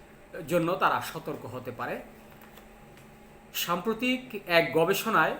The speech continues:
ময়মনসিংহের এক খুচরা বাজার, বাজারে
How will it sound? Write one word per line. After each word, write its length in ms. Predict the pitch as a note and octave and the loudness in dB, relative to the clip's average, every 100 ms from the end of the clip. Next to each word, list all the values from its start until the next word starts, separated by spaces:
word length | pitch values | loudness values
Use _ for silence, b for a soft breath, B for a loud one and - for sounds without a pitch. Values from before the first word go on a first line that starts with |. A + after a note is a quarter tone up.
| - - - - - D#3 | -10 -20 -20 -20 -14 0
ময়মনসিংহের 880 | D3+ F3 G3 G3+ - G#3+ E3+ A3 A3 E3 | 4 4 4 -2 -4 -6 -2 -4 -2 -2
এক 60 | D3 - | -2 -4
খুচরা 320 | G#3+ G#3 A3 | -6 -2 0
বাজার, 400 | F3 D#3 D#3+ F3 F3 - - B B B B B B - - - C3+ | 4 4 4 2 0 -8 -20 B B B B B B -20 -20 -8 2
বাজারে 380 | D#3 E3 E3 | 4 4 2